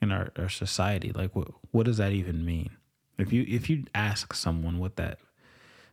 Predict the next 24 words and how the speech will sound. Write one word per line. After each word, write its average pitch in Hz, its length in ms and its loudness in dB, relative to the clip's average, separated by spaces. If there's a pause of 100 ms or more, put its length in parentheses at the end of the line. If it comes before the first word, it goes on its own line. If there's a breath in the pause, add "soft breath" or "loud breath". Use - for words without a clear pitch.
like, 101 160 2
if 101 80 0
they 104 120 6
know 98 180 4
that 87 160 2
Jesus 92 360 0
is 92 140 -2
the 90 100 2
name 90 160 2
above 87 240 2
every 85 160 -2
name, 90 200 0
they 92 60 0
might, 98 180 -2 (800 soft breath)
I - 40 2
don't 165 140 4
know, 143 120 2
maybe 113 240 2
they'll 156 140 0
know. 123 320 -2 (640 loud breath)
<laughs> - 680 -20
Sometimes 139 460 4
I 104 40 4
wonder, 101 580 2